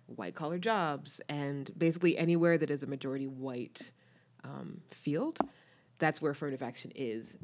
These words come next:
allegedly a problem. And that also comes up in, um, Adam Watara's whole argument. Like, he is not, he is not exclusively arguing that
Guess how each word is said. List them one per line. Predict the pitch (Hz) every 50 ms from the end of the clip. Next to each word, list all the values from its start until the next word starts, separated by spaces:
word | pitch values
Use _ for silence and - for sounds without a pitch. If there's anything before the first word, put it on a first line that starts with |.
| - _
allegedly | - 147 143 135 123 - - - 104 104 76 -
a | - 131
problem. | - - - - - 67 64 - 165 - _ _ _ _ _ _ _ _ _ _ _ - _ _
And | - 180 170 165 165 170
that | 185 190
also | 226 196 196 -
comes | - - 220 180 175 175
up | 156 147 143 - - -
in, | - 156 156 156 151 147 147 143 139 -
um, | - 147 139 139 -
Adam | - 147 147 147 143
Watara's | 143 139 151 151 147 135 131 127 - - - - _
whole | - - 180 156 - -
argument. | - 165 175 165 139 110 101 95 82
Like, | 107 117
he | - - 180 190
is | 190 165
not, | 170 165 151 - - - - _ _ _ _ _ - - _ _ _ _ _ _ _ _ _ _
he | - 208 220
is | 226 190
not | 202 185 165 - - -
exclusively | - 160 - - - 185 175 180 156 156 147 -
arguing | 147 147 151 143 143 147 143 139 135 139 135
that | 147 139 135 127 - - - -